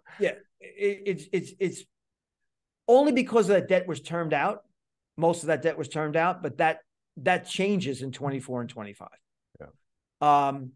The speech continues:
Speaker 1: but there is no way you can have a viable economy with that much debt and that extent of asset bubbles and have interest rates go to double digits, which is where they would go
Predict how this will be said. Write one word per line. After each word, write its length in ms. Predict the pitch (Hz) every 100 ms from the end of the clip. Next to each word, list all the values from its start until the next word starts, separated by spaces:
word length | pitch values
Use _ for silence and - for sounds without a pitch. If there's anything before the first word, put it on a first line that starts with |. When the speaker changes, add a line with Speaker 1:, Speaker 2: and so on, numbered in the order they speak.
| _
Speaker 1:
but 280 | 139 196 196
there 140 | 208
is 220 | 220 240 208
no 140 | 220
way 200 | 208 190
you 120 | 175
can 100 | 165
have 140 | 160 147
a 60 |
viable 680 | 131 147 156 185 185 185 180 165
economy 680 | - 160 165 123 101 104 117 _ _ _ _ _ _ _ _ _ _ _ _ _ _ _ 214
with 240 | 185 -
that 240 | 185 226
much 260 | 220 - -
debt 340 | 165 151 156 -
and 160 | 143 135
that 280 | 170 214 _ 233
extent 640 | 214 - - 190 170 175 -
of 140 | 135 151
asset 380 | 160 156 139
bubbles 420 | - 110 110 107 -
and 140 | 143 135
have 360 | 131 143 123 -
interest 400 | 151 135 123 -
rates 420 | 120 110 - - _ _ 127
go 140 | 147
to 80 | 110
double 260 | 117 110
digits, 420 | 98 104 85 - -
which 160 | 123
is 100 | 139
where 160 | 156 202
they 140 | 156
would 260 | 127 123 110
go 300 | 123 92